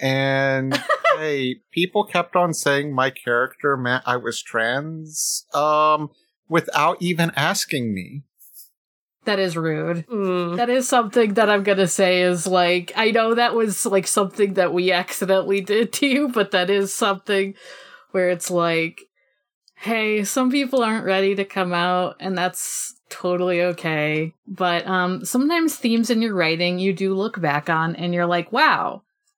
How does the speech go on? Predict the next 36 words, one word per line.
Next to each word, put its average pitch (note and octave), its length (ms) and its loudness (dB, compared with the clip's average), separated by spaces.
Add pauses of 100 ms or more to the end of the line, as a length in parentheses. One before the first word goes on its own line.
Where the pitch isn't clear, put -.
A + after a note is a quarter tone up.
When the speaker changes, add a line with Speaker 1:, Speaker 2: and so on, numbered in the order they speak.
(380)
Speaker 2:
I G#3+ 160 0
understand C4 600 2
why E3+ 220 4
I'm G3 240 0
at A3 280 -4
this - 120 -18
point C4+ 320 -2
now." - 220 -6
And - 160 0 (100)
it's - 120 0
not E4 180 0
Speaker 3:
<laughs> - 0 -
Speaker 2:
just F#3+ 300 0
being E3+ 300 0
trans, D#3+ 420 -2
obviously, E3+ 1000 -2
but, G#3 320 0
like, A3+ 400 -2
you D4 280 -2
know, F3 520 -2
that's B3+ 240 0
a C#4+ 60 2
big B3+ 220 2
one B3+ 200 4
that A3 240 0
shows G3 340 0
up F3+ 300 0 (100)
in, F3+ 300 -2 (920)
like, E3 380 -2
a G3 100 -2
lot F3 220 0
of E3 300 0
our D#3+ 260 2
works, - 1000 -4 (180)
just F#3 260 -2
because, E3 800 -2